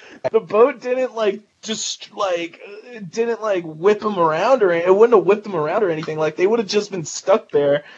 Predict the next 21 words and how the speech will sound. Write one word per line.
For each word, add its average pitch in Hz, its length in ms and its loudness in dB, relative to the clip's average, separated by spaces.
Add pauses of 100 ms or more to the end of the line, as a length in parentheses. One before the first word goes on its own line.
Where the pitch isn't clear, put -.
(120)
and 202 100 6
eventually 190 520 4
gone 180 280 2
down 190 300 2
to 180 140 -10
the, 147 640 4
to 165 100 -4
the 143 160 -4
ocean. 156 440 0 (280)
If 202 160 4
anything, 320 400 6
it 233 100 8
would 269 140 4
have 262 100 4
worked, 233 380 2
worked 233 320 4
out 196 240 2
better 254 320 2
because 196 340 -4
the 185 80 2
boat 208 480 2